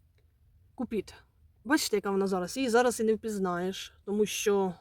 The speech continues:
в приміщенні я її поливала, і вона,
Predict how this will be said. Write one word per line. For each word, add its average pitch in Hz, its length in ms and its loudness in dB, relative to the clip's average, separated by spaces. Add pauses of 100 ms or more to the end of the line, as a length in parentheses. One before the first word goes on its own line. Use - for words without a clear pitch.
в 180 140 -8
приміщенні 247 680 0
я 208 160 4
її 180 240 0
поливала, 180 760 -2 (520)
і 262 220 -2
вона, 233 580 0